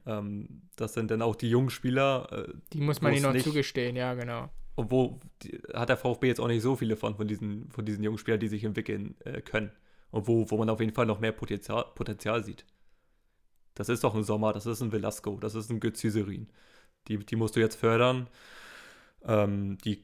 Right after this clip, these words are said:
Speaker 1: die können da auf jeden Fall noch den nächsten Step machen, der für die Rückrunde auch einfach wichtig sein wird.
Speaker 2: Ja, nee, sehe ich auch so. Velasco musst du wieder reinschmeißen, Hauptmann musst du nach vorne ziehen, hätte ich genauso auch gesagt. Sommer hinten rechts.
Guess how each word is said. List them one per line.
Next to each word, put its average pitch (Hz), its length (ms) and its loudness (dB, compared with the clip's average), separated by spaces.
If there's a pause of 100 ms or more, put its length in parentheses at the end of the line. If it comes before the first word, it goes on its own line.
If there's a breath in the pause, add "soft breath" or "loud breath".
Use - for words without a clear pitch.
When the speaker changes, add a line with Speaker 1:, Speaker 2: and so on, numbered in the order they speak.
Speaker 1:
die 107 120 -2
können 110 200 0
da 104 120 8
auf 110 120 4
jeden 110 100 4
Fall 110 80 0
noch 107 100 6
den 107 140 2
nächsten 107 220 0
Step - 260 0
machen, 110 220 0
der 107 140 4
für 113 80 -2
die 107 100 4
Rückrunde 110 400 4
auch 104 120 2
einfach 104 260 -2
wichtig 113 240 2
sein 104 220 0
wird. - 200 -6 (400)
Speaker 2:
Ja, 151 260 2 (260)
nee, 143 220 4
sehe 131 140 -2
ich 127 100 -2
auch 135 100 0
so. 123 260 -4
Velasco 131 600 0
musst 131 220 -6
du 147 60 -6
wieder 139 180 -2
reinschmeißen, 139 500 -2
Hauptmann 139 260 -4
musst 143 160 -4
du 147 40 -2
nach 131 120 -2
vorne 160 300 0
ziehen, 170 260 -2
hätte 147 140 0
ich 156 80 -8
genauso 160 420 0
auch 139 160 0
gesagt. 143 400 2
Sommer 147 300 2
hinten 143 180 -2
rechts. 143 440 -2